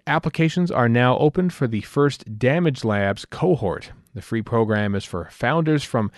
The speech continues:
historically marginalized and underrepresented backgrounds ready to start a game studio.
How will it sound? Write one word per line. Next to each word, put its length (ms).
historically 580
marginalized 840
and 140
underrepresented 1000
backgrounds 600
ready 300
to 140
start 440
a 60
game 340
studio. 520